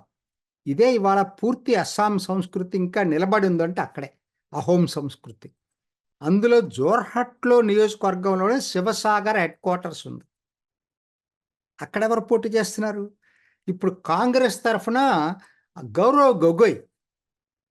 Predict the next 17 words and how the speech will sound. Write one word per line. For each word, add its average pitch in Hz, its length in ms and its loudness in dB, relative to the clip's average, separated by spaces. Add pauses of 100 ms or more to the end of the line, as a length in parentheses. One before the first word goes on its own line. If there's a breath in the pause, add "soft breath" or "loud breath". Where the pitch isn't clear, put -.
(260)
పేరు 214 180 2
వినుంటారు 196 420 2
కదా, 156 180 0
తరుణ్ 214 460 2
గొగోయ్ 196 380 4
అదివరకు 185 440 0
ము-, 170 180 0
మాజీ 190 420 0
ముఖ్యమంత్రి 180 640 -2
కొడుకు, 233 680 0 (400 soft breath)
పార్లమెంట్లో 247 840 0
డిప్యూటీ 226 480 -2
లీడర్. 185 340 0 (1800)
అరుస్తుంటాడు 214 560 0
ఎప్పుడు, 175 420 -6 (160)
మాట్లాడేది 240 520 0
తక్కువ. 113 380 -10